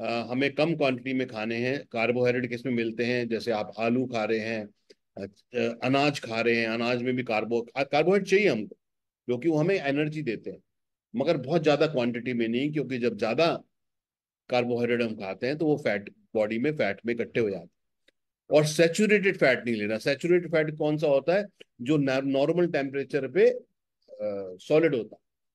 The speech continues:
जैसे मक्खन हो गया, ये सौ-, सैचुरेटेड फैट है। जैसे कि आपका, अ, नारियल का तेल हो गया, नारियल तेल आपने देखा ना, थोड़ी देर के बाद वो जम जाता है, वो सैचुरेटेड फैट। या फिर आपने मग-, घी हो गया,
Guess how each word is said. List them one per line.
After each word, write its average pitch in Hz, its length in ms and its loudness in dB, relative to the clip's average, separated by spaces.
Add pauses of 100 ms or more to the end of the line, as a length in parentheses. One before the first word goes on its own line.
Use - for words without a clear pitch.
(160)
जैसे 127 160 -2
मक्खन 147 380 0
हो 123 120 2
गया, 107 340 -4
ये 170 140 0
सौ-, 160 280 -6
सैचुरेटेड 151 400 -2
फैट 113 220 0
है। - 60 -8 (880)
जैसे 131 380 0
कि 160 180 0
आपका, 143 640 4
अ, 113 360 -8
नारियल 151 440 2
का 156 80 4
तेल 135 280 -2
हो 101 120 -6
गया, 90 280 -14
नारियल 120 280 -2
तेल 143 200 0
आपने 131 220 0
देखा 131 220 0
ना, 190 100 -2
थोड़ी 127 240 -4
देर 127 180 0
के 127 80 0
बाद 120 240 -2
वो 131 240 -6 (280)
जम 156 440 2
जाता 120 260 2
है, 135 40 4
वो 160 100 2
सैचुरेटेड 165 580 0
फैट। - 260 -8 (840)
या 131 220 2
फिर 143 180 2
आपने 135 240 0
मग-, 131 300 0
घी 147 240 0
हो 120 160 2
गया, 98 220 -8